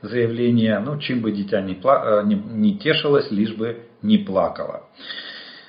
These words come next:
На Северском и Слобожанском направлениях тут противник сохраняет своё военное присутствие –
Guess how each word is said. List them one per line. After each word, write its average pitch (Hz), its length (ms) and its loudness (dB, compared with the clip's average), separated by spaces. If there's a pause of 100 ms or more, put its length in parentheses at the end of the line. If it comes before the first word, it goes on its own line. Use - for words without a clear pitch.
На 135 120 4
Северском 156 500 2
и - 40 -2
Слобожанском 131 640 2
направлениях 95 720 0
тут 147 180 -2
противник 123 480 2
сохраняет 113 640 2
своё 98 240 -4
военное 101 520 2
присутствие – 143 840 0